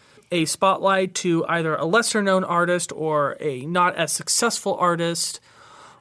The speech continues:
or just someone that I wouldn't dedicate an entire episode to.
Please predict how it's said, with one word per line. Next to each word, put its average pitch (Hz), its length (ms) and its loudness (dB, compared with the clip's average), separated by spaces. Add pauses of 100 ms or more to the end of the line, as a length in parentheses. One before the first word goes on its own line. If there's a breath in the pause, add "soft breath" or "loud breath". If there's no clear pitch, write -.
(160)
or 175 560 6
just 170 280 2
someone 277 420 4
that 220 120 2
I 196 80 4
wouldn't 185 460 2
dedicate 175 580 0
an 160 80 -6
entire 160 720 -4
episode 147 560 -6
to. - 440 -8